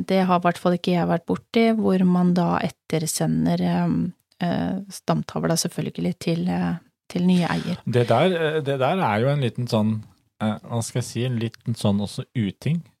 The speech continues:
Speaker 2: Eh, fordi dette skjer veldig ofte.
Speaker 1: Mm.
Speaker 2: Eh, fordi man, man, eh, venter til siste d-, tida med å både vaksinere og regge og shippe.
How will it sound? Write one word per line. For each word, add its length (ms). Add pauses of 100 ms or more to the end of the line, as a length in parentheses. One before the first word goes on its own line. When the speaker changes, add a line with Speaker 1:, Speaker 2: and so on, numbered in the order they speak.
(120)
Speaker 2:
Eh, 240
fordi 600 (240)
dette 220
skjer 280 (240)
veldig 240
ofte. 240 (140)
Speaker 1:
Mm. 360
Speaker 2:
Eh, 220
fordi 460
man, 460 (100)
man, 420
eh, 400 (140)
venter 400
til 200
siste 640
d-, 120 (640)
tida 300
med 180
å 240
både 200
vaksinere 440
og 300
regge 240
og 300
shippe. 360